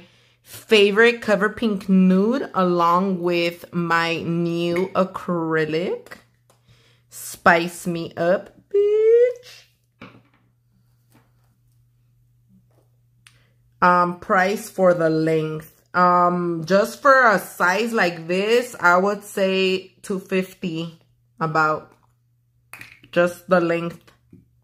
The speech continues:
It's a lot of motherfucking work. Two fifty. Oh, man. I don't got enough acrylic.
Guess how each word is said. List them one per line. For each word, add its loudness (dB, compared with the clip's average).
It's -8
a 6
lot 4
of 0
motherfucking -6
work. -10
Two -8
fifty. -6
Oh, -4
man. -6
I -10
don't -8
got -12
enough -10
acrylic. -8